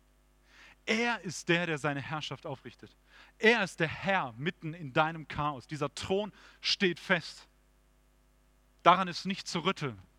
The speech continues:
Der ist nicht umzuwerfen. Und Johannes macht das deutlich für, für seine Leute, für, für die Gemeinden, an die er schreibt, die mitten in diesem Chaos leben und unter diesen Anfeindungen leben. Und er sagt, das ist die reale Situation.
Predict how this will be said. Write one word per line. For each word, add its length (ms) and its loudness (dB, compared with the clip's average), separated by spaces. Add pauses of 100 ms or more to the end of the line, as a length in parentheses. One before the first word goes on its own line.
(400)
Der 120 4
ist 140 -2
nicht 200 -4
umzuwerfen. 800 -8 (1700)
Und 280 2 (920)
Johannes 340 6
macht 200 4
das 140 0
deutlich 600 4 (120)
für, 260 2
für 240 -2
seine 280 2
Leute, 420 2
für, 160 -4
für 240 -4
die 80 -6
Gemeinden, 440 0
an 80 -6
die 120 -6
er 100 0
schreibt, 400 -2
die 40 -2
mitten 240 -4
in 60 0
diesem 240 -6
Chaos 460 0
leben 320 0
und 100 -6
unter 180 -4
diesen 180 -10
Anfeindungen 600 0
leben. 280 -4 (580)
Und 80 6
er 80 8
sagt, 180 0 (100)
das 440 8 (640)
ist 160 -4
die 80 4
reale 460 0
Situation. 640 -8